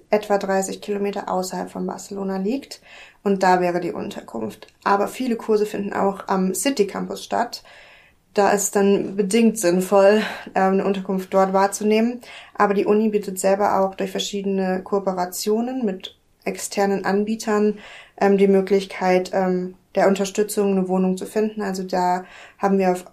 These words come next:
unserer Webseite auch einige, ähm, Info-Webseiten verlinkt, wo man eine Wohnung finden kann. Und im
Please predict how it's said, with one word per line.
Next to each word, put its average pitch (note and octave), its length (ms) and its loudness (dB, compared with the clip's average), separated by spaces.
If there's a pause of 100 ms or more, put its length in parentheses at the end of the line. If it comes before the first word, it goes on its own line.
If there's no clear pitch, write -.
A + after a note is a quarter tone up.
unserer A#3 400 2
Webseite G3 580 0
auch F#3 380 2 (300)
einige, F#3+ 760 2
ähm, F3+ 320 -4
Info-Webseiten F#3+ 920 0
verlinkt, G3 380 2
wo F#3+ 60 2
man F#3 200 2
eine F3+ 120 -2
Wohnung F#3 280 -4
finden G#3 320 -4
kann. F#3 360 -2
Und F#3 400 0
im G3 140 -2